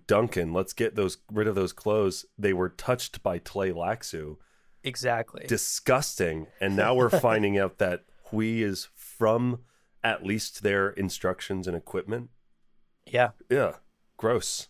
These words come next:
Speaker 2: That's a big deal. Plus, we already know Leto has survived an assassination attempt
Speaker 1: Right.
Speaker 2: from the Tleilaxu. So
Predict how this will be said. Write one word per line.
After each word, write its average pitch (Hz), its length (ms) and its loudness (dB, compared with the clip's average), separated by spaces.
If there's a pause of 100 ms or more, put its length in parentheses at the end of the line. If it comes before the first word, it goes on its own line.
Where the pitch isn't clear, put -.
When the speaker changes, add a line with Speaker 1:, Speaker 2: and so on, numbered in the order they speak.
Speaker 2:
That's 131 220 0
a 185 40 0
big 190 280 -6
deal. 208 320 -2 (240)
Plus, - 400 2
we 143 240 -2
already 135 440 4
know 127 540 2
Leto 123 540 0
has 117 280 0
survived 113 440 -2
an 113 60 -4
assassination 113 680 -6
attempt 135 440 -6 (300)
Speaker 1:
Right. 82 220 -6 (180)
Speaker 2:
from 139 220 -6
the 135 80 -8
Tleilaxu. 143 840 -2 (1300)
So 156 400 4